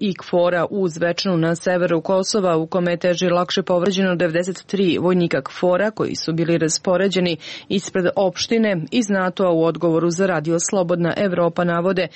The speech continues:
da se moraju utvrditi sve činjenice, da počinioci moraju snositi odgovornost. Dodaju da kfor nije nadležan za sprovođenje zakona, te da je od Prištine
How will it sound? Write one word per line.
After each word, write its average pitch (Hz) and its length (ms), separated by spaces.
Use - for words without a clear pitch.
da 254 100
se - 140
moraju 185 560
utvrditi 170 680
sve 175 260
činjenice, 165 600
da 156 120
počinioci 160 680
moraju 156 360
snositi 131 500
odgovornost. 135 760
Dodaju 180 400
da 135 120
kfor 214 400
nije 180 200
nadležan 151 560
za 151 120
sprovođenje 165 720
zakona, 202 600
te 226 160
da 196 100
je 175 100
od 165 160
Prištine 170 520